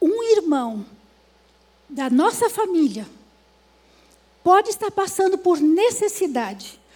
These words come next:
ou está imaturo espiritualmente.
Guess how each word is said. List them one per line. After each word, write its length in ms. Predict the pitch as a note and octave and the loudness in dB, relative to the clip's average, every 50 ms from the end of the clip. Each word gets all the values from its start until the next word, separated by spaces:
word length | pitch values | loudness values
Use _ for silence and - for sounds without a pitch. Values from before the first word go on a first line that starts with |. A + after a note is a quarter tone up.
| - - _ _ | -20 -20 _ _
ou 380 | - E4 F#4 A4 A4+ A4 - - - - _ _ _ _ _ _ _ _ _ _ _ _ - | 2 4 4 4 2 0 -2 -10 -20 -20 _ _ _ _ _ _ _ _ _ _ _ _ -6
está 340 | D#4 C#4 - - G4 G4 F4+ - | -6 -4 -2 -2 -2 -2 -4 -2
imaturo 680 | - E4+ G4 G4+ F#4+ F4+ F4+ - - - G#4+ A#4 B4 B4 | -2 -2 0 0 0 -2 -4 -6 2 4 6 6 6 4
espiritualmente. 1000 | B4+ - - - G#4 G4 F#4+ G4 G4+ F#4+ E4+ C#4 B3+ A#3+ A3 G#3+ - - - - | 2 -2 -2 0 0 0 2 2 0 2 2 2 0 0 -4 -6 -8 -10 -14 -16